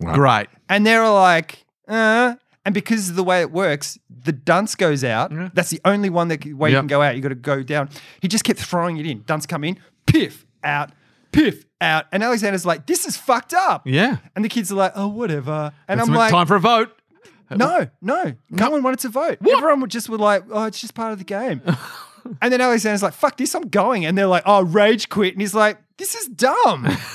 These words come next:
Speaker 3: And it's like, and I'm like, "No, my son's right."
Speaker 2: Yeah.
Speaker 3: It's fu-, and so I
Speaker 2: Get
Speaker 3: said
Speaker 2: down
Speaker 1: Maybe
Speaker 2: there.
Speaker 1: he, he could start an old school corner of the Foursquare.
Speaker 3: I was saying, 'cause we were talking,
Speaker 2: Time
Speaker 3: we
Speaker 2: to
Speaker 3: were
Speaker 2: bring your
Speaker 3: riffing
Speaker 2: own
Speaker 3: about
Speaker 2: ball,
Speaker 3: it, saying,
Speaker 2: buddy.
Speaker 3: "You need to just have, like, your own game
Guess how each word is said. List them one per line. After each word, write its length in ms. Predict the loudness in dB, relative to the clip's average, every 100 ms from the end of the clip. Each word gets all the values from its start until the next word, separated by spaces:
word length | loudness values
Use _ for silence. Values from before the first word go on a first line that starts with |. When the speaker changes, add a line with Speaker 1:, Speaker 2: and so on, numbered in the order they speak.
| -8 -6
Speaker 3:
And 120 | -4
it's 220 | -4 0
like, 260 | 2 2 -2 -16 -20 -20 _ -20 -4
and 240 | -2 -2 -8
I'm 80 | -4
like, 280 | -2 -2 -4
"No, 280 | -6 -6 -6 -10 -12
my 180 | -6 -4
son's 300 | -2 -2 0
right." 400 | 2 2 0 0
Speaker 2:
Yeah. 220 | 0 0
Speaker 3:
It's 80 | 0
fu-, 100 | -2
and 200 | -2 -2
so 180 | 0 0
I 60 | 2
Speaker 2:
Get 140 | 2 4
Speaker 3:
said 60 |
Speaker 2:
down 200 | 4 4
Speaker 1:
Maybe 120 | 2
Speaker 2:
there. 80 | 0 -4
Speaker 1:
he, 60 |
he 60 | -4
could 180 | -4 -4
start 280 | 0 0
an 100 | 2
old 200 | 2 0
school 220 | 0 -2 -2
corner 480 | -2 0 2 0 0
of 80 |
the 100 | -4
Foursquare. 600 | -4 -2 -2 -2 -6 -6 0
Speaker 3:
I 140 | 2
was 160 | 2 -2
saying, 380 | -2 -2 -2 -4
'cause 160 | -4
we 100 | -2 -2
were 80 |
talking, 460 | 0 -2 -2 -4 -4
Speaker 2:
Time 160 | -2 0
Speaker 3:
we 40 |
Speaker 2:
to 20 |
Speaker 3:
were 20 | 0
Speaker 2:
bring 60 | 2
your 100 | 2
Speaker 3:
riffing 20 |
Speaker 2:
own 20 | 2
Speaker 3:
about 120 | 2 4
Speaker 2:
ball, 80 | 4
Speaker 3:
it, 20 |
saying, 120 | 2
Speaker 2:
buddy. 80 | -2 -10 -10
Speaker 3:
"You 160 | -4
need 160 | -2 -2
to 100 | -4
just 440 | -4 -4 -4 -12 -18 -4
have, 380 | -2 -2 -4
like, 320 | -4 -4 -6 _
your 180 | -8 -2
own 160 | 0 2
game 380 | 2 2 0